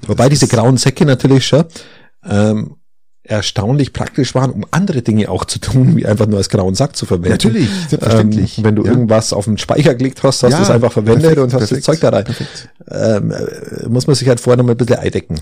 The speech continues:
Speaker 2: Ich sehe die Problematik jetzt dahinter, Christian, dass es nicht so richtig funktionieren wird, weil die Leute dann alle sagen, äh, „Mir reicht diese Tonne nicht, da bringe ich das nicht alles rein.“ Das heißt, ich muss mich auf den Weg machen mit dem Auto und zu irgendeinem,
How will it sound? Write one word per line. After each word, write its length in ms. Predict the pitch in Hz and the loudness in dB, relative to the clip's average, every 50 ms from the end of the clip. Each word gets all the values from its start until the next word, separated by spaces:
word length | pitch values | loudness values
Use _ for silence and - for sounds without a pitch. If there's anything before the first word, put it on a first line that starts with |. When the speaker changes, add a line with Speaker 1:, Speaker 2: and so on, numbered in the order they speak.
| - - - | -12 -6 -4
Speaker 2:
Ich 100 | 120 117 | -2 0
sehe 100 | 151 160 | 0 0
die 60 | 170 | 0
Problematik 460 | - 156 127 123 120 127 131 147 135 | 0 0 0 0 -2 -2 -4 -4 -6
jetzt 180 | 131 127 - - | -8 -8 -6 -4
dahinter, 300 | 123 120 131 - 101 - | -2 -2 0 -2 -2 -4
Christian, 280 | - 120 - - 104 | -4 -4 -4 -4 -2
dass 140 | 95 98 107 | -2 -4 -4
es 140 | 107 101 - | -4 -4 -4
nicht 160 | 117 117 117 | -4 -4 -4
so 80 | - 113 | -6 -8
richtig 200 | 117 - 113 107 | -8 -8 -8 -6
funktionieren 580 | - 110 107 - - 101 101 98 95 92 87 | -6 -6 -6 -4 -4 -4 -2 -2 -2 -2 0
wird, 200 | 98 123 139 - | 0 -2 -2 -2
weil 320 | 90 82 90 110 135 156 160 - - - - - - - | -4 -2 -2 0 0 -2 -2 -4 -12 -20 -20 -20 -14 -10
die 40 | - | -4
Leute 220 | 95 101 123 - 135 | -2 -2 -2 -2 -2
dann 220 | 127 123 117 - - | -4 -4 -4 -6 -8
alle 480 | - 80 110 127 139 143 143 143 - | -8 -4 -2 -2 -2 -2 -2 -4 -8
sagen, 520 | - - - 104 65 104 127 143 - - - - | -10 -8 -6 -4 -4 -4 -4 -6 -8 -10 -12 -10
äh, 120 | - 95 107 | -8 -4 -2
„Mir 220 | 110 110 107 95 | 0 0 0 0
reicht 240 | 92 101 156 - - | -2 -4 -4 -4 -6
diese 220 | - 110 101 90 | -6 -6 -6 -6
Tonne 260 | - - 101 95 101 98 | -4 -2 0 0 2 0
nicht, 320 | 113 143 156 - - - - - - - - - - - - _ - - | 0 0 -2 -6 -12 -20 -20 -20 -20 -20 -20 -20 -20 -20 -20 _ -20 -6
da 80 | - 104 | -2 0
bringe 180 | - 120 127 135 | 2 4 4 2
ich 60 | 127 | 2
das 160 | - 117 - | -2 -4 -4
nicht 180 | 117 110 - - | -4 -4 -4 -6
alles 220 | - 104 101 101 | -4 -4 -4 -2
rein.“ 300 | 80 90 110 143 156 - - | -2 0 0 -2 -2 -4 -8
Das 140 | - - - | -10 -6 -2
heißt, 240 | 110 113 123 - - | -2 -2 -2 -4 -8
ich 160 | 113 - - | -10 -6 -2
muss 240 | 123 127 151 - - | -2 -2 -2 -4 -6
mich 140 | 139 - 117 | -8 -6 -6
auf 100 | 101 107 | -4 -4
den 140 | 107 95 | -2 -2
Weg 160 | 101 120 - - | -2 -2 -2 -2
machen 340 | 139 139 135 143 151 143 | -4 -6 -4 -4 -2 0
mit 140 | 135 117 107 | 0 0 0
dem 80 | - - | 0 0
Auto 400 | - - 98 123 - - 156 156 | 0 2 2 2 2 2 0 0
und 420 | - - 135 123 120 - - - | 0 0 0 -2 -2 -2 -6 -10
zu 120 | - - 101 | -4 0 0
irgendeinem, 640 | 110 127 120 - 110 104 107 104 104 104 101 - | 0 0 0 -2 -2 0 0 2 2 2 0 -2